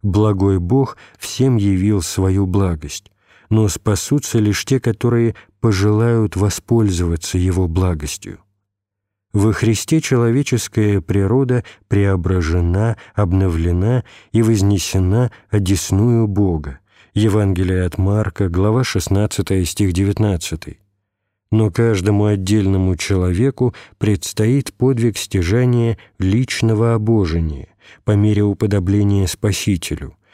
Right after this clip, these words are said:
так как для совершенства жизни необходимо подражание Христу. Или, иначе говоря, кто в жизни своей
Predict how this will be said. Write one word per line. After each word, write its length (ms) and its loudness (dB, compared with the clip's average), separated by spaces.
так 260 0
как 240 -2
для 200 2
совершенства 1040 -2
жизни 560 0
необходимо 920 0
подражание 880 0
Христу. 680 -4
Или, 240 2
иначе 380 0
говоря, 600 0
кто 220 -2
в 100 0
жизни 380 2
своей 640 0